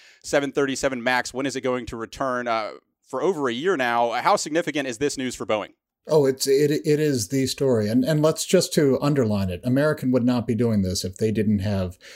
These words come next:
Speaker 2: strong confidence that they, th-, that they can be doing it. Uh, the F A A has finished their review. The Europeans have said it's about time.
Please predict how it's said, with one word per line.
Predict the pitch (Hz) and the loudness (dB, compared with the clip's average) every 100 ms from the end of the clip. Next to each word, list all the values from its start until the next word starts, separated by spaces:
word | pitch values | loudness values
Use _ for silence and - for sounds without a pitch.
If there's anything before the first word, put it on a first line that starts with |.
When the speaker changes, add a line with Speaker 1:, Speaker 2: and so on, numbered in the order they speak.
| - | -20
Speaker 2:
strong | - - - 131 131 127 | -10 -6 2 4 4 0
confidence | 131 110 101 87 82 | 0 -2 -2 -6 -4
that | 107 92 | -4 0
they, | 101 98 95 - 123 | 0 2 -2 -6 -2
th-, | 110 | 0
that | - 113 | 0 0
they | 107 | 0
can | 101 117 104 | -2 -2 0
be | 87 | -2
doing | 85 85 | -4 -8
it. | 85 82 107 | -12 -8 -4
Uh, | 104 | -2
the | 104 117 | 0 0
F | 123 | 0
A | 131 | 2
A | 127 123 127 117 | 2 4 2 2
has | 101 | -2
finished | - 127 123 120 | -4 0 0 2
their | 127 123 | 0 2
review. | 120 117 123 127 | 2 2 4 4
The | 117 | 2
Europeans | 95 120 107 127 117 107 | 2 2 2 0 0 -2
have | 98 | -6
said | - 117 110 - | -2 2 2 0
it's | 104 | -4
about | 98 87 110 110 | -4 -2 0 0
time. | - 127 123 120 113 | 0 0 2 0 -2